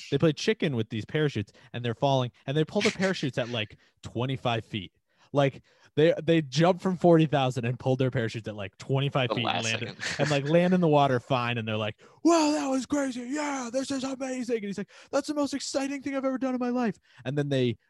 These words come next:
Speaker 1: bring Johnny Utah to this car, and they're like, "I gotta show you something."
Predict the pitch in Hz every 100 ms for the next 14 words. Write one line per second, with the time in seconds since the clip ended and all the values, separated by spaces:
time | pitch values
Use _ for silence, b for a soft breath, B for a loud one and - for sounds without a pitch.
0 | _ 117 127 156 160 156 143 139 139 113
1 | 113 104 - 123 117 101 101 101 101 98
2 | 113 113 107 - 113 104 98 95 95 95